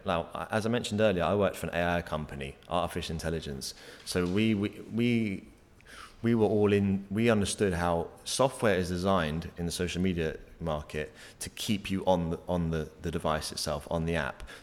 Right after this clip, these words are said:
So for example, with Instagram, say if you post a picture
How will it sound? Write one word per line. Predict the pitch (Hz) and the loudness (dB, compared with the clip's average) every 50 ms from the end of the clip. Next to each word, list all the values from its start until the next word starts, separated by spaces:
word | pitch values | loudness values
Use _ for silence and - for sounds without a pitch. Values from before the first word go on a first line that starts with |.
| - | -14
So | - - 104 | -6 -4 -4
for | 90 101 | -2 -2
example, | 98 95 104 110 107 - - 98 | 0 2 4 4 2 2 0 -2
with | 92 90 - - | -2 -2 -2 -2
Instagram, | - - - - - 87 78 76 69 73 80 85 - - - - - - - - - - - - - - - | -4 -4 -4 -4 -4 -4 -4 -2 -2 -4 -4 -6 -8 -12 -20 -20 -20 -20 -20 -20 -20 -20 -20 -20 -20 -10 -6
say | - - - 139 147 143 | -2 0 2 2 2 2
if | 127 117 | 2 0
you | 120 | -2
post | - - 135 104 92 - | -2 0 0 0 0 -2
a | - | -6
picture | - - 95 90 - - - 73 69 | -4 -4 -4 -4 -2 -4 -6 -6 -6